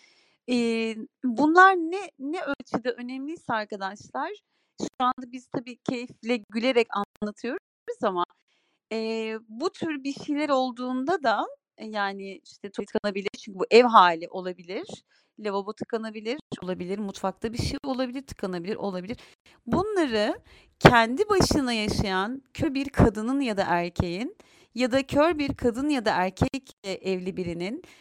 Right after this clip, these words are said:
ya da tam tersi durumlar, pa-, partnerlerden biri, biri kör, biri görüyor olabilir. Erkek ya da kadın bu değişebilir. Ama mutlaka kör birinin, bir birey olarak bu birikimlere ve bu, bu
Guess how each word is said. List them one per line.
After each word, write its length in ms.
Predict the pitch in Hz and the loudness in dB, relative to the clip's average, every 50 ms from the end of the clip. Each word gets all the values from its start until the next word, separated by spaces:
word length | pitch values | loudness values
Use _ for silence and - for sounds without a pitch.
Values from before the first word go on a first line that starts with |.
| _ _ - | _ _ -2
ya 120 | 226 226 | 0 2
da 80 | 233 269 | 2 2
tam 320 | - 277 285 294 311 415 | 4 6 4 4 4 2
tersi 460 | - 392 339 294 269 262 - 262 214 | 2 2 2 2 2 0 -4 -6 -6
durumlar, 380 | 202 202 208 202 202 190 185 180 | -4 -4 -2 0 2 2 2 2
pa-, 340 | - - - 220 220 214 - | 0 0 2 2 2 2 2
partnerlerden 920 | - 220 220 220 226 226 - 220 220 214 214 214 214 214 220 220 220 220 | 2 2 2 2 -2 -2 -2 0 0 2 0 0 0 0 0 0 0 -2
biri, 300 | 220 220 208 202 202 - | -4 -6 -6 -8 -8 -6
biri 220 | 208 214 208 220 | -4 -4 -4 -4
kör, 360 | - - - 233 240 311 349 262 | -4 0 2 2 2 2 0 -2
biri 200 | 240 220 220 190 | -2 -2 -2 0
görüyor 340 | 214 214 214 226 240 233 | 2 2 2 2 2 2
olabilir. 460 | 202 185 175 175 170 175 170 185 381 494 - - - - - - - | 2 2 0 -2 -4 -4 -4 -2 2 2 2 2 2 -2 -20 -10 -4
Erkek 380 | - 196 202 - - 220 - | -2 -2 -2 -2 -4 -6 -4
ya 100 | 208 202 | -4 -6
da 60 | 180 208 | -6 -6
kadın 400 | - - 202 175 196 202 196 196 | -4 -4 -4 -4 -4 -6 -6 -6
bu 80 | 190 | -4
değişebilir. 800 | 185 190 185 196 - - - 202 175 175 170 185 233 349 480 - - - - - - - - - - - | -4 -4 -4 -4 -6 -4 -4 -4 -4 -4 -4 -2 -2 -2 -2 -4 -10 -20 -20 -20 -20 -20 -20 -10 -2 2
Ama 200 | 240 262 294 294 | 4 6 6 6
mutlaka 720 | 294 320 403 466 - 403 392 339 - - 254 240 254 - 466 _ _ _ _ _ _ - | 6 4 -2 -4 -2 -2 -2 0 2 4 6 6 6 4 2 _ _ _ _ _ _ 4
kör 400 | - - - 320 330 330 311 247 | 8 8 10 10 10 8 6 4
birinin, 480 | 233 220 190 185 180 175 170 175 170 _ _ - | 2 0 0 0 0 0 -2 -4 -6 _ _ -4
bir 300 | 226 262 277 226 214 202 | -2 -2 -2 -2 -4 -4
birey 260 | 208 254 240 302 320 | -2 0 2 4 6
olarak 520 | 302 254 220 196 190 190 208 277 - - - - - - - _ _ - | 6 6 6 4 4 4 2 2 0 -2 -8 -20 -20 -20 -20 _ _ -10
bu 300 | - 233 302 330 302 240 | -2 2 2 2 2 2
birikimlere 640 | 226 247 226 233 - - 247 220 208 202 202 202 190 | 0 -2 -2 -2 -4 -4 -6 -4 -4 -4 -4 -4 -4
ve 140 | 202 202 214 | -6 -6 -6
bu, 60 | 247 - _ _ _ _ - | -8 -10 _ _ _ _ -4
bu 400 | 285 247 - 220 226 254 240 - | -4 -4 -4 -4 -6 -6 -6 -8